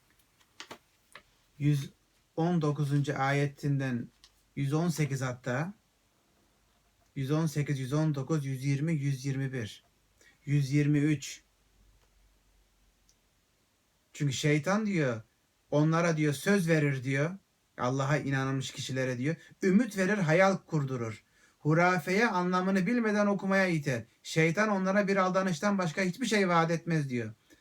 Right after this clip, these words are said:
Ve Allah da diyor ki, "Bunların varacakları yer cehennemdir ve cehennemden kaçıp kurtulacak bir yer de bulamazlar."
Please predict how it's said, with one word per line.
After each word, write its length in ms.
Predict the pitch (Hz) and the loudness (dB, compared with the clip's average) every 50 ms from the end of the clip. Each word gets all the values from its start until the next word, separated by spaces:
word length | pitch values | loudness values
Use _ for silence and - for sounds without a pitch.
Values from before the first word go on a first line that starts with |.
| _ _ _ - | _ _ _ 0
Ve 40 | 151 | 2
Allah 300 | 151 156 170 190 180 175 | 4 4 4 2 2 0
da 120 | 202 196 | 0 -2
diyor 160 | 208 247 240 | 0 -2 -2
ki, 160 | - - 147 143 | -2 -2 0 0
"Bunların 380 | 165 170 180 190 214 220 202 | 0 2 2 2 2 2 2
varacakları 520 | 185 180 185 180 170 185 175 180 196 196 202 | 0 0 0 0 0 -2 -2 -2 -2 0 0
yer 200 | 202 196 175 147 | 0 0 0 0
cehennemdir 640 | 151 165 165 165 175 180 185 185 180 147 127 123 123 | 0 2 2 2 0 0 -2 -2 -2 -2 -2 -4 -2
ve 180 | 139 143 147 | -2 -2 -2
cehennemden 580 | 143 151 160 170 175 180 175 175 175 202 202 202 | 0 0 0 0 0 0 -2 -2 0 0 -2 -2
kaçıp 360 | - 175 165 - 202 208 202 - _ - - _ _ | -2 -4 -4 -4 -4 -6 -8 -10 _ -20 -20 _ _
kurtulacak 560 | - - 160 156 170 175 175 180 202 190 170 | -4 -2 0 0 0 0 0 0 0 -2 0
bir 80 | 170 165 | 0 0
yer 240 | 160 170 190 180 160 | 0 0 0 0 -2
de 100 | 185 165 | -2 0
bulamazlar." 680 | 165 170 160 156 143 127 117 - - - - - - | 0 2 2 2 0 -2 -4 -8 -12 -14 -14 -16 -18